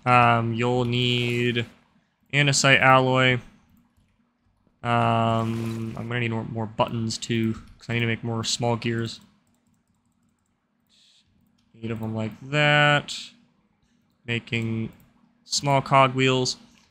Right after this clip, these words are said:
Take, oh, oh, sorry, it's four. Just like that, and an andesite casing makes a gearbox. So I just need one more,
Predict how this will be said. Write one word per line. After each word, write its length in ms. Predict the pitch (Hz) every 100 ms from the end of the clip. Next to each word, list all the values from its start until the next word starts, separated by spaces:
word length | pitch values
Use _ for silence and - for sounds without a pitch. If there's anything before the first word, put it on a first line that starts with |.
| _ _ _ _ _
Take, 380 | 123 120 113 135
oh, 120 | - -
oh, 60 | 110
sorry, 240 | - 110 -
it's 100 | -
four. 380 | - 139 135 - - _ _ _ _ _ _ _ _ _ _
Just 180 | 165 165
like 160 | 156
that, 280 | 139 147 143 - _ -
and 520 | 123 123 120 120 120
an 80 | 117
andesite 440 | 127 127 - 123
casing 460 | 135 143 - 139 135 - _ _ _ _ _ _
makes 200 | 123 -
a 40 |
gearbox. 500 | - 110 - - - - - - _ -
So 120 | - -
I 80 | 190
just 100 | 180
need 140 | 175
one 120 | 160
more, 220 | 147 139